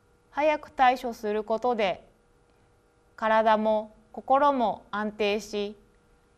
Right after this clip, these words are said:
楽しい妊娠、出産、育児生活を送ることにつながります。些細なことでも構いません。いつでもかかりつけ保健師に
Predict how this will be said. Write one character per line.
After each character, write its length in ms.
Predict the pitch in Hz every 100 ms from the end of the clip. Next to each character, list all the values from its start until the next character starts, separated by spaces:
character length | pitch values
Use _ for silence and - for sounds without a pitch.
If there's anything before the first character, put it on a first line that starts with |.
| _
楽 280 | 233 233 240
し 300 | 240 311 240
い 20 |
妊 220 | 202 220
娠、 460 | 220 226 220 220 226 233 - _
出 240 | - 220
産、 480 | 220 - 214 214 233 _ -
育 300 | 185 - 233
児 120 | 247
生 240 | 302 302
活 320 | 302 262 -
を 240 | 208 185 -
送 260 | 180 180 233
る 100 | 233
こ 140 | 240
と 160 | 240 294
に 140 | 269
つ 140 | 233 208
な 200 | 202 196
が 100 | 196
り 140 | 190
ま 260 | 196 190 208
す。 140 | - _ _ _ _ _ _ _ _ _ _ _ _ _ _
些 200 | - 247
細 260 | 247 240 226
な 120 | 202
こ 160 | 185 196
と 140 | 240
で 120 | 247
も 140 | 233 196
構 340 | - 196 214
い 80 | 220
ま 160 | 220 233
せ 180 | 269 269
ん。 140 | 220 - _ _ _ _ _ _ _ _ _ _ -
い 100 | 247
つ 120 | 262
で 140 | 254
も 300 | 226 185 180 - _ _ -
か 120 | 214
か 120 | 226
り 160 | 214 220
つ 140 | -
け 120 | 240
保 160 | 220 233
健 280 | 277 269 294
師 160 | 262
に 200 | 214 175